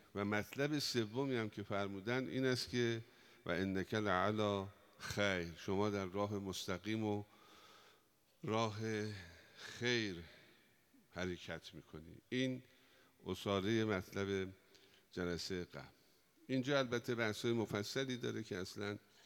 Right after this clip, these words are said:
فرصت بیان همهٔ مباحث مطرح شده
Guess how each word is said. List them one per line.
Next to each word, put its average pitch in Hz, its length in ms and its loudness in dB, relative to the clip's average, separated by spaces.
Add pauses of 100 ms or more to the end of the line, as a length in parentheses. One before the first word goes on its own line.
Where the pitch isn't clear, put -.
(560)
فرصت 127 460 -2
بیان 107 720 4 (580)
همهٔ 120 500 2
مباحث 98 540 0
مطرح 92 460 -6
شده 104 520 -2